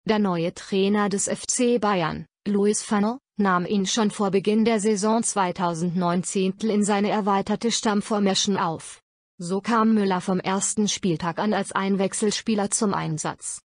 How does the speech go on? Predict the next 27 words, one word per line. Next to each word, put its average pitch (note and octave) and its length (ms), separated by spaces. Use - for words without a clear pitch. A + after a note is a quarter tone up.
Am F#3+ 140
zwölften F#3 580
September G#3 560
zweitausendneun F#3 880
erzielte G3 520
er F#3+ 160
seine F#3 320
ersten G3+ 420
beiden F#3+ 380
Bundesligatore G#3 1000
beim G3+ 220
fünf A#3+ 300
zu - 160
eins A3+ 360
Sieg B3+ 200
im A3+ 140
Auswärtsspiel F#3+ 840
gegen F#3 360
Borussia F3 720
Dortmund F#3+ 500
und G#3+ 240
rückte G#3 320
danach F#3+ 440
in A3+ 120
die A3+ 80
Startformation G3+ 1000
auf. - 420